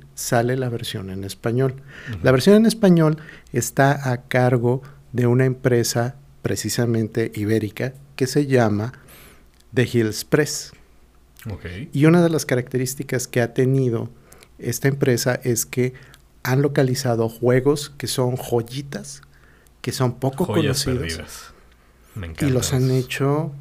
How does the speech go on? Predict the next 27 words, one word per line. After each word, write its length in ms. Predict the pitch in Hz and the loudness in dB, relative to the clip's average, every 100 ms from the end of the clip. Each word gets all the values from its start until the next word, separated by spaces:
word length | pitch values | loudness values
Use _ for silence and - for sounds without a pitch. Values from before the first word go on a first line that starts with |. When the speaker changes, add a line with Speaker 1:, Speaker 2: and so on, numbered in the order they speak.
| - - | -18 -14
Speaker 1:
crecer, 680 | - 98 - - 127 143 143 - - - - | -10 -8 -6 -2 0 0 -2 -14 -20 -20 -6
que 100 | 120 | -4
la 100 | 110 | -2
gente 300 | - 127 127 | -2 -2 -2
los 200 | 110 101 | -4 -6
conozca. 580 | - 107 120 127 - 156 - - - - - | -10 -6 -4 -4 -8 -10 -12 -20 -20 -20 -4
Para 160 | 117 | -4
que 120 | 117 123 | -2 0
te 100 | 135 | 2
des 200 | 135 135 | 2 0
una 140 | 123 | 0
idea, 300 | 113 110 98 - _ - - - - - | 0 -2 -6 -12 _ -20 -20 -20 -20 -8
el 480 | 143 127 120 120 120 | -4 0 0 -2 -2
libro 540 | 160 220 226 226 233 - | 0 2 2 0 -4 -4
del 340 | 120 123 117 | 0 2 2
mecenazgo 840 | 120 120 110 - 110 123 135 127 107 | 2 0 -2 -2 0 0 0 -2 -6
en 100 | 92 | -6
español 600 | 92 - 98 107 160 - - - _ - - _ _ - | -10 -8 -2 0 0 -2 -12 -20 _ -20 -20 _ _ -10
es 200 | - 127 | -2 0
de 120 | 135 131 | 2 0
trescientas 680 | 131 131 127 160 139 139 | 2 0 2 0 0 -2
treinta 300 | - 123 120 | -2 -4 -4
y 60 | 110 | -4
seis 280 | - 110 - | -4 -6 -8
hojas. 420 | 92 - - - _ - - _ _ _ _ _ _ _ - | -12 -14 -18 -20 _ -20 -20 _ _ _ _ _ _ _ -8
Speaker 2:
Ah, 120 | 92 | -8
bueno, 260 | 92 95 | -6 -8